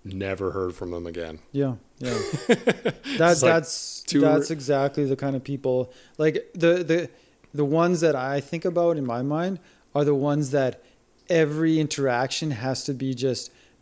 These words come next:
Speaker 2: joke after joke after joke, right? And as soon as you say something that is intended to be humorous, it's like those people, they can't handle it, right?
Speaker 1: Mm, yeah.
Speaker 2: That, that's, those are the kind of people that really bother me.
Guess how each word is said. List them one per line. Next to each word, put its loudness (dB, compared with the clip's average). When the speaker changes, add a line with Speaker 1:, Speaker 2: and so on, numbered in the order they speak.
Speaker 2:
joke 0
after -2
joke -2
after -6
joke, -4
right? -2
And -2
as -2
soon 2
as 0
you -2
say 2
something 0
that 2
is -2
intended -2
to 0
be -6
humorous, -4
it's -2
like 2
those 2
people, -2
they -2
can't -4
handle -4
it, -10
right? -2
Speaker 1:
Mm, 0
yeah. 2
Speaker 2:
That, -8
that's, 2
those 2
are -2
the 0
kind -2
of -6
people 0
that 2
really -2
bother -4
me. -2